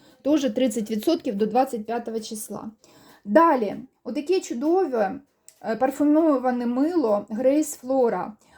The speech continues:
Воно має альфакторну піраміду, що такої альфакторної піраміди можуть, так сказати, позаздрити гарні спреї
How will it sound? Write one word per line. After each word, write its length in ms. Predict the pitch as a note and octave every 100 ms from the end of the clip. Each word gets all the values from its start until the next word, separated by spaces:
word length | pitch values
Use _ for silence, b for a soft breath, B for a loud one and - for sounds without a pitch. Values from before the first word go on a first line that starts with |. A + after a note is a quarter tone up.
| b
Воно 220 | A3 C4
має 400 | E4 E4+ F#4+ G4 C#4+
альфакторну 680 | C4+ C#4 C#4+ - F4+ D4+ A#3+
піраміду, 720 | C#4+ C#4+ D4+ G#4 F4 A#3+ A3 G#3+ A#3 - B B B B
що 1040 | - - D4 D4 D4 C#4 C#4 C4+ B3+ C4 A#3
такої 300 | D4 F4 E4+
альфакторної 500 | D4 - D#4 C#4+ C4+
піраміди 420 | C#4+ D4 F#4 D4
можуть, 480 | C4+ D4 C#4+ A3 - _ _
так 140 | - A3+
сказати, 260 | - C4 B3+
позаздрити 760 | C4 D4+ B3 C4 G#3+ B3+ B3+ b b b
гарні 360 | A#3+ C4 B3
спреї 540 | B3+ - D4+ G#3 -